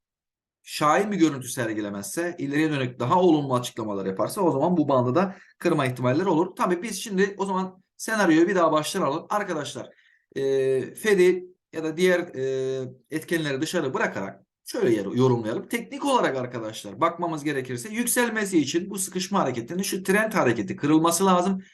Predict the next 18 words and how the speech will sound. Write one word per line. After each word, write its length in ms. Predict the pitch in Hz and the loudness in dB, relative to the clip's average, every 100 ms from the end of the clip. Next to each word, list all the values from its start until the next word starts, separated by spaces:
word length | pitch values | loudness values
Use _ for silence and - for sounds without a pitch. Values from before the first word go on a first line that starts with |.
| - _ - | -20 _ -8
<coughs> 420 | 190 - - - - - _ _ _ _ _ _ | -4 -4 -2 -4 -4 -14 _ _ _ _ _ _
Bu 140 | 127 131 | -4 0
trend 260 | 151 - | 2 2
hareketi 360 | 226 196 175 - | 2 2 0 -2
kırılırsa 640 | 139 117 110 - 202 202 - _ _ | 2 2 2 0 -4 -4 -16 _ _
yüz 360 | 180 247 247 - | 2 2 2 -4
iki 220 | 175 262 | -4 0
nokta 580 | 208 - 131 131 131 - | 0 0 0 -2 -2 -4
dört 260 | 214 240 - | 0 0 -2
ile 160 | 165 196 | -4 -2
yüz 220 | 208 190 | -6 -8
iki 120 | 233 | -6
nokta 240 | 156 123 | -6 -4
sekiz 300 | 123 247 240 | -6 -4 -2
arasındaki 380 | 160 123 123 123 | 0 -2 -4 -10
bu 100 | 180 | -8
gri 300 | 165 196 247 | 0 2 2
alana, 420 | 156 110 143 190 | 2 2 0 -2